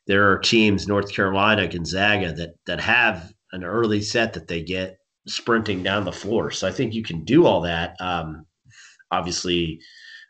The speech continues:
uh, Florida didn't, and it was disappointing 'cause Mississippi State, a team that wants to play deliberately, that's something that they're comfortable with.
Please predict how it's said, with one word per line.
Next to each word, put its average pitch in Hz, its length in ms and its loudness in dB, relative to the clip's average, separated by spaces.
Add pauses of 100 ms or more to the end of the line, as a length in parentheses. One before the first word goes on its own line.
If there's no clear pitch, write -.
uh, 165 120 0
Florida 214 380 2
didn't, 135 240 4
and 135 100 6
it 139 60 2
was 139 140 0
disappointing 156 580 4
'cause 101 180 -6
Mississippi 127 320 -2
State, 113 480 2
a 95 60 -12
team 110 280 2
that 98 120 -4
wants 113 320 -2
to 87 100 -8
play 90 220 -6
deliberately, 87 760 -8 (580)
that's 92 220 0
something 98 480 2
that 82 100 -8
they're 82 160 0
comfortable 131 560 2
with. 151 340 2